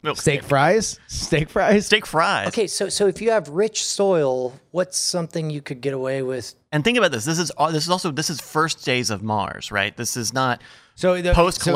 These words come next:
Speaker 1: post-colonialization.
Speaker 2: there's, so there's going to be sun. It's going to be very cold, and we have no idea whether or not we have water to grow it. Uh, so, so wait, wait, so, so we are saying this is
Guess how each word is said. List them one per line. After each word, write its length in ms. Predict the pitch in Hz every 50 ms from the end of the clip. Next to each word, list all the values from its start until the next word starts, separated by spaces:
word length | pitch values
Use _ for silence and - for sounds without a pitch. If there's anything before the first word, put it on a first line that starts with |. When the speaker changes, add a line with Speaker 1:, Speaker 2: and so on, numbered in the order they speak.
| 143 143
Speaker 1:
post-colonialization. 480 | 135 - - - - - 131 135 185 175
Speaker 2:
there's, 260 | 170 165 151 123 - -
so 140 | - 175 180
there's 180 | 156 156 156 139
going 260 | - 202 240 262 254
to 80 | 233 226
be 480 | 185 202 202 196 190 185 185 180 - _ _ _ _ _ _ _ _ _ _ _ _ _ _ _ _ _
sun. 800 | - - - - - 170 156 127 117 110 104 110 117 123 131 123 - _ _ _ _ _ -
It's 200 | 131 120 101 -
going 160 | 156 160 156
to 60 | 151 139
be 100 | 139 131
very 200 | 143 151 156 147
cold, 840 | - - - - 139 135 120 113 107 104 104 107 110 117 123 80 - _ _ _ _ _ _ _ _ _ - -
and 600 | 127 123 120 117 117 120 117 117 117 113 104 _ _ -
we 100 | 120 113
have 120 | 113 107
no 260 | 110 120 131 135 139 139
idea 460 | 135 131 127 127 127 123 123 123 120
whether 340 | 113 117 120 120 117 113 113
or 60 | 110
not 160 | 113 113 107
we 80 | 113 113
have 160 | 113 104 95
water 580 | 98 101 107 113 117 117 113 113 110 107 107 98 -
to 140 | - 107 104
grow 420 | 92 87 - 95 98 101 92 85 80
it. 120 | 76 73 _ _ _ -
Uh, 80 | 139
so, 180 | 139 - 180 170
so 120 | - 175
wait, 160 | 160 156 147
wait, 180 | 139 151 147 127
so, 160 | - 165 147
so 140 | - 147 151
we 160 | 139 147 147
are 80 | 139 120
saying 300 | - - 175 180 175 160
this 140 | 160 123 135
is 100 | 139 120